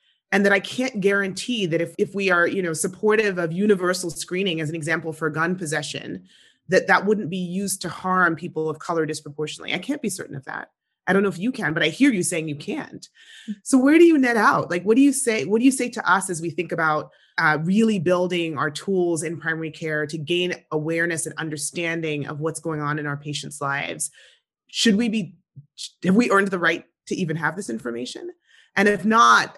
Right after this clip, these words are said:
Speaker 1: are there other steps we should be taking? Are we barking up the wrong tree?
Speaker 2: Mm-hmm. Yeah. You know, I don't know if I have all the right answers, but I think that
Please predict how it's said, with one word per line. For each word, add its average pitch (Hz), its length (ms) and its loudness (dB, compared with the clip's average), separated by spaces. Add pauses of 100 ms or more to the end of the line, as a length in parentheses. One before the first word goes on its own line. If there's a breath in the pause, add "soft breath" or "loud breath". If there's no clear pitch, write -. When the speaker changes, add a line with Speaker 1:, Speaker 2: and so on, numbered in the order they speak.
(100)
Speaker 1:
are 185 100 4
there 185 160 6
other 190 160 2
steps 180 240 -8
we 185 60 -6
should 165 120 -8
be 165 60 -6
taking? 180 300 -6
Are 147 40 -2
we 156 60 -2
barking 160 360 -2
up 175 100 -10
the 156 80 -6
wrong 151 200 -6
tree? - 380 -8 (640)
Speaker 2:
Mm-hmm. 175 360 -2 (800 loud breath)
Yeah. 247 360 2 (160)
You 220 100 -2
know, 233 220 0
I 226 100 0
don't 240 140 -4
know 233 100 -2
if 226 120 -10
I 208 40 -6
have 208 240 -6
all 214 120 2
the 196 80 -6
right 185 180 -2
answers, 180 540 -4
but 180 140 -6
I 180 60 -2
think 226 420 -4
that 196 600 -2